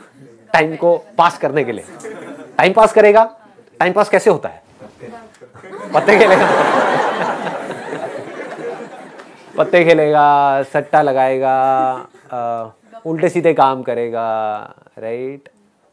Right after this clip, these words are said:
ये सब मिलता जुलता है, पत्ता, सट्टा,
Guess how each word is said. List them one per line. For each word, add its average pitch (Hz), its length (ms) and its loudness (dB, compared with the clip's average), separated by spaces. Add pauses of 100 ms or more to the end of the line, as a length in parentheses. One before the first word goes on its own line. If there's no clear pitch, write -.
(960)
ये 147 60 -10
सब 202 140 -8
मिलता 165 260 -4
जुलता 131 200 -4
है, 107 200 -10
पत्ता, 107 580 -6
सट्टा, 101 720 -8